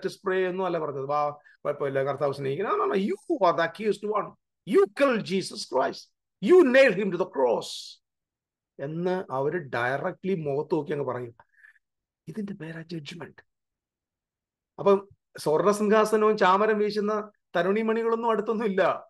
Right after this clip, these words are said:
സ്പിരിച്വൽ ത്രോൺ ആണ്, ഇത് ആദ്യം മനസ്സിലാക്കണം. ഈ സ്പിരിച്വൽ ത്രോണിലാണ് ഈ, ഏർ, പീറ്റർ ഇരിക്കുന്നത്. ആ പീറ്റർ ഇരിക്കുന്ന കസേര പോയി ആരോ കുത്തി ഇരുന്നിട്ട് പറയാം, "ഞങ്ങള് ആ സിംഹാസനത്തിൽ ആളാന്ന്" പറയുന്ന ഈ അവകാശവാദം പൊള്ളത്തരമാണെന്ന് ഒറ്റ വാക്കിൽ അങ്ങ് പറയാം.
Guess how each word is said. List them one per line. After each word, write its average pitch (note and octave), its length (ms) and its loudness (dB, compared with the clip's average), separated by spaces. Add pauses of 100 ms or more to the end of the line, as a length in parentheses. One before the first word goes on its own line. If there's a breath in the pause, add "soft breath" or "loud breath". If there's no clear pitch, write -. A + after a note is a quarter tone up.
(220)
സ്പിരിച്വൽ - 760 -10
ത്രോൺ G#3 380 -4
ആണ്, F3+ 120 -2
ഇത് E3 100 -4
ആദ്യം F3+ 220 -4
മനസ്സിലാക്കണം. D#3+ 480 -10 (1700)
ഈ A3+ 140 4
സ്പിരിച്വൽ B3 460 4
ത്രോണിലാണ് B3 600 4
ഈ, F#3+ 220 -2
ഏർ, E3 100 -4
പീറ്റർ F#3+ 400 0
ഇരിക്കുന്നത്. D3+ 300 2
ആ G3+ 140 2
പീറ്റർ G#3+ 580 2 (320)
ഇരിക്കുന്ന F#3+ 300 2
കസേര F#3+ 380 2
പോയി F3 320 -2
ആരോ D#3+ 380 -2
കുത്തി D#3+ 160 -6
ഇരുന്നിട്ട് D#3 280 -4
പറയാം, D3 260 -2
"ഞങ്ങള് D#3 440 -6 (340)
ആ D#3+ 100 0
സിംഹാസനത്തിൽ E3 640 -2
ആളാന്ന്" D3+ 360 -2
പറയുന്ന D3 300 -4
ഈ D3+ 120 -6
അവകാശവാദം D#3+ 760 -2
പൊള്ളത്തരമാണെന്ന് E3+ 760 -2 (400 soft breath)
ഒറ്റ - 300 -14
വാക്കിൽ A#2 240 -8
അങ്ങ് G#2+ 220 -12
പറയാം. - 300 -20